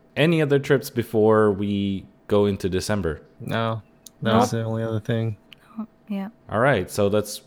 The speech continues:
Speaker 1: let's move into the December trip. Um, that was the last trip, the most recent trip we went to, right?
Speaker 3: Yep.
Speaker 2: Yep.
Speaker 1: So that time, all of us were there. Uh, we
Speaker 3: Finally.
Speaker 1: Finally,
Speaker 2: Yeah.
Speaker 1: I know. We were, <laughs> like, the whole Disney Time podcast was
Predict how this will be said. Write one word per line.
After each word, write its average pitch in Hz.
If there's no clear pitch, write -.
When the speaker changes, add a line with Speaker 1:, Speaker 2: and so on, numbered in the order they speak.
Speaker 1:
let's -
move 104
into 107
the 110
December 131
trip. -
Um, 90
that 98
was 98
the 95
last 98
trip, 104
the 95
most 101
recent 104
trip 104
we 98
went 131
to, 87
right? 110
Speaker 3:
Yep. 233
Speaker 2:
Yep. 151
Speaker 1:
So -
that 143
time, 110
all 120
of 120
us -
were 92
there. 90
Uh, 87
we -
Speaker 3:
Finally. 226
Speaker 1:
Finally, 147
Speaker 2:
Yeah. 143
Speaker 1:
I 107
know. 120
We 101
were, 107
<laughs> -
like, 113
the 113
whole 120
Disney 117
Time 113
podcast 110
was 107